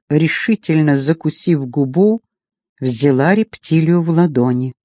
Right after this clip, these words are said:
Змейка оказалась не мокрая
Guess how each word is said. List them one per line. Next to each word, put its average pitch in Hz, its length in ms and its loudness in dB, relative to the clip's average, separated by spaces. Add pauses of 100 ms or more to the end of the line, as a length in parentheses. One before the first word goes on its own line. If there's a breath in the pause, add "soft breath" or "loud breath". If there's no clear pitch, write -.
(1120)
Змейка 233 560 4
оказалась 220 640 2
не 226 140 4
мокрая 170 800 4